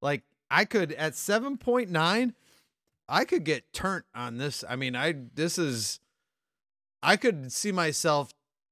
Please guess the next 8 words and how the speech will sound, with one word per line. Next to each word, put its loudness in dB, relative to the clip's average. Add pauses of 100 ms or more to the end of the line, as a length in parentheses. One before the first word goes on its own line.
(180)
it's -4
not 0
too 0
rich, 0
it's -8
not -6
too -2
sweet, 0